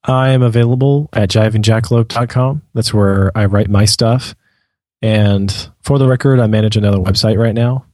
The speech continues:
Uh, it's a viewty dot com. That's V I E W T Y dot com.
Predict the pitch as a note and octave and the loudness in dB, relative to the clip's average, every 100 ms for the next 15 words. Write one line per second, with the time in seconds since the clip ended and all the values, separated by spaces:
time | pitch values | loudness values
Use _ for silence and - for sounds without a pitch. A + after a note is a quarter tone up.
0 | _ _ - G#2 F#2+ F#2+ F#2+ G2+ F#2 F2 | _ _ -4 -2 0 -2 -2 0 0 -2
1 | G2 A2+ A#2 B2 A#2 A2+ B2 A#2+ A2 F2+ | 0 0 2 2 2 0 0 0 0 -2
2 | F#2+ G#2 G#2+ G#2+ G#2 G#2 G#2+ - G#2 G2+ | -2 0 2 2 2 0 -4 -4 0 0
3 | G2 G2+ G2 G2 F#2+ G2 F#2+ F#2 F#2+ F#2+ | 0 -2 0 -2 0 -2 2 2 2 0
4 | F2 - G2 G#2 | -2 -2 0 0